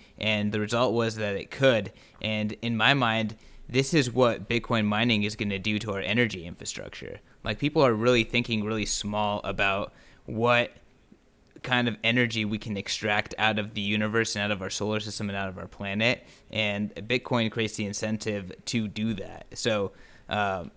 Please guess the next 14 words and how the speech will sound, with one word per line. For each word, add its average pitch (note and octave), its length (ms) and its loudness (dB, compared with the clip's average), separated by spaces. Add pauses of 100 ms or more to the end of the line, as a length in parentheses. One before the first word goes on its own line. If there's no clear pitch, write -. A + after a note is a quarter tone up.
(100)
you A2+ 100 0
know, G2 220 -4 (420)
can B2+ 140 -2
you B2+ 100 6
kinda C#3+ 220 4
jump A#2+ 240 0
into G#2+ 220 2
that A2+ 520 4
and G2+ 400 -2 (200)
how, A2 580 2
you A2 160 -4
know, G2 140 -4
you A2 260 -2
think, A#2 420 -4